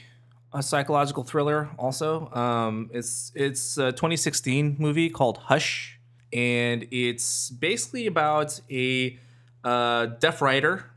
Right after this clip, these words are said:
who, uh, retreats into the woods to live there in peace, and all of a sudden finds herself fighting for her life when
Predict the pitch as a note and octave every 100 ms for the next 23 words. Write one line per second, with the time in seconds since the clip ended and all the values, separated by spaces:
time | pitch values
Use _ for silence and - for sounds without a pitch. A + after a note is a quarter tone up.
0 | - - C3 B2+ B2 A#2+ A#2 A2 A2+ A2
1 | A2 G#2+ A2+ - C#3+ C3+ - B2+ B2+ A#2
2 | A2+ B2 B2 - - - - A2 A2 G#2+
3 | G#2+ - A#2 A#2 A#2+ A#2+ A2+ G2+ - B2+
4 | E3 - - - A2+ G#2+ G#2+ G#2 G#2+ -
5 | - - - _ - B2 B2 A#2+ C#3 B2+
6 | B2 A#2+ A#2+ A#2+ B2 A#2 B2 A#2 - A#2
7 | A#2+ B2 A#2+ A#2+ A#2 A2+ A#2 A2+ A2 A2
8 | - G#2+ A2 D#3 E3+ B2+ C#3+ - - A#2+
9 | A2+ A2 G#2+ G#2+ G#2+ G#2+